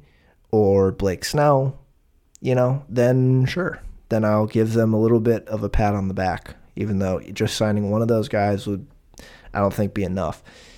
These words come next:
But that, I think, is why they've had the worst offseason. And the other two, I think the Red Sox and the Blue Jays are right behind them. To be honest, I think the Red Sox and the Blue Jays are right behind them. The Red Sox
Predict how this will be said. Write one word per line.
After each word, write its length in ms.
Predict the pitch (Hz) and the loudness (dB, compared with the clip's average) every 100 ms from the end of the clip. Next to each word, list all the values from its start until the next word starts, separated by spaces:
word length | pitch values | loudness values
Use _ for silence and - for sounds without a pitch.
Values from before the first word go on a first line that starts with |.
| - _ | -20 _
But 180 | - 113 | -8 -2
that, 280 | 139 139 131 | 0 0 0
I 120 | 127 | -2
think, 220 | - 120 | 0 -2
is 140 | 117 110 | -4 -4
why 140 | 107 | -4
they've 120 | 104 | -2
had 120 | 110 98 | -4 -4
the 80 | |
worst 240 | 95 90 - | -4 -4 -6
offseason. 480 | 82 - - 82 135 - - | -8 -8 -12 -12 -12 -16 -6
And 340 | 123 135 139 131 | 0 4 4 2
the 120 | 120 | 2
other 260 | 143 220 | 4 2
two, 280 | 226 110 98 | 2 2 2
I 60 | 113 | 2
think 220 | 180 180 | 2 0
the 80 | 101 | 2
Red 220 | 127 170 | 2 2
Sox 400 | - 165 180 - | 0 -2 -4 -2
and 200 | - 143 | 2 2
the 40 | 127 | 2
Blue 320 | - 131 131 | 4 4 4
Jays 380 | - - - - - - | 0 -6 -8 -14 -12 -4
are 140 | 101 | -2
right 340 | 101 120 139 | 2 2 2
behind 440 | 135 123 117 104 - | 0 -4 -2 -4 -6
them. 180 | - - - - - - - - - - _ - - | -10 -12 -18 -20 -20 -18 -18 -20 -20 -20 _ -18 -2
To 120 | 123 | 2
be 180 | 127 127 | 4 4
honest, 400 | 113 101 92 - | 4 0 -4 -4
I 60 | 113 | 0
think 180 | 123 117 | 0 0
the 80 | 110 | 2
Red 220 | 131 135 | 2 2
Sox 300 | 151 135 - | 2 2 -2
and 80 | 139 | -6
the 60 | |
Blue 220 | 117 120 | -4 -4
Jays 240 | 113 113 104 | -2 -4 -4
are 80 | 104 | 0
right 240 | 110 - | 0 0
behind 280 | 101 98 90 | -4 -4 -4
them. 80 | 87 | -4
The 80 | |
Red 200 | 107 120 | -2 -2
Sox 320 | - 127 120 | -2 -2 -4